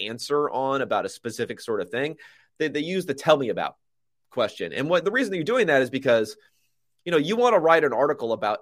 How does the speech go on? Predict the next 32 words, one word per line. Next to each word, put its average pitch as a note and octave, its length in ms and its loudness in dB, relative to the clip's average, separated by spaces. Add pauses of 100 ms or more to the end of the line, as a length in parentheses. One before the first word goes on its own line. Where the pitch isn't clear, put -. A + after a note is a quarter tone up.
X. - 580 -4 (640)
So C#3 360 2
you C3+ 140 0
wanna D#3 220 2
quote B2 680 2 (200)
in B2+ 100 -6
your B2 120 -2
article B2 340 0
about A2 340 -2
X. G2+ 440 -4
So A#2+ 120 -4
let's C3+ 260 -8
say F3+ 100 0
you D#3+ 140 -6
want D3+ 160 -2
to C3 40 -4
write B2 320 2
an A#2+ 100 -6
article. A2+ 460 -4
In A#2 140 -10
this G3+ 180 -2
case, - 480 -10 (120)
it A#2+ 140 -8
seems B2+ 240 -6
like G#2 260 -4 (220)
you - 100 -8
probably D3+ 280 2
want C3+ 200 -2
to C3+ 80 -2
write A#2+ 200 2
an A#2 100 -6
article. G2+ 480 -6